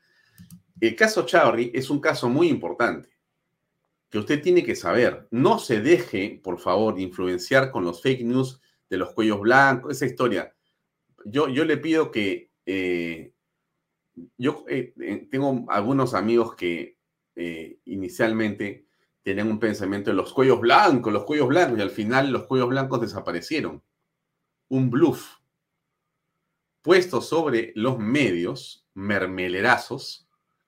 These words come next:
con periodistas mermeleros, ya sabe usted quiénes son, para inflar algo, básicamente para destruir a una persona que tenía el interés de investigar seriamente al presidente de la República.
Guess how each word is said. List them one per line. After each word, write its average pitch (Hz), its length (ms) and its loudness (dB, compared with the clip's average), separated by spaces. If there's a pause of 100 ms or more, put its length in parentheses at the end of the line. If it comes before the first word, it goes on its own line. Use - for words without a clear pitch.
(140)
con 92 180 -8
periodistas 101 560 -2
mermeleros, 98 1080 -2 (380)
ya 110 120 0
sabe 117 180 2
usted 117 180 -6
quiénes 117 240 0
son, 175 320 -6 (500)
para 98 300 2
inflar 151 540 0
algo, 104 520 0 (220)
básicamente 117 760 0
para 95 280 0
destruir 139 560 -2
a 139 60 4
una 147 240 0
persona 117 480 -2
que 95 100 -6
tenía 143 300 0
el 180 80 2
interés 127 580 0 (220)
de 107 100 -4
investigar 98 480 -2
seriamente 101 720 -6 (360)
al 98 140 -2
presidente 90 380 -6
de 95 40 -2
la 85 60 -4
República. 76 560 -10